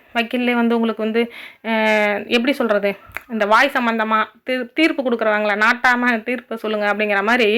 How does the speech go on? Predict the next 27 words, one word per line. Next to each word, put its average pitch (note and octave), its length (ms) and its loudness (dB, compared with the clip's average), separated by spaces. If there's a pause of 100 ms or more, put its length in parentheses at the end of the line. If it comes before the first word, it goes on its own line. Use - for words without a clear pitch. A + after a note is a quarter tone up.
(380)
அந்த A#3+ 240 0
மாதிரி C#4+ 240 4
ஒரு C4 160 4
பொதுவா, C4 300 2
இப்ப A#3+ 240 -2
ஒருவேளை C4 180 2
படிப்பு C#4 320 -2
இல்ல, B3+ 140 0 (400)
மிதுன D#4+ 300 0
ராசிக்காரவங்க A#3+ 580 0
அந்த A#3+ 260 0 (200)
படிக்காதவங்களா C4 600 2
இருக்காங்கன்னா, A#3 400 0 (320)
அந்த A#3 220 -2
வீட்லயே D#4 400 4
ஒரு D4 140 4
பிரச்சனை C4 320 -6
நடந்ததுன்னா, A#3+ 440 -2
நாட்டாம B3 380 0
பண்றது A3+ 300 0
அவங்களா G#3 220 0
தான் G3+ 140 0
இருப்பாங்க. F#3+ 280 -8 (320)
அந்த B3+ 300 0
அளவுக்கு A#3+ 400 0 (340)
நல்ல B3+ 400 -2 (640)
திறமையானவங்க. A3+ 800 0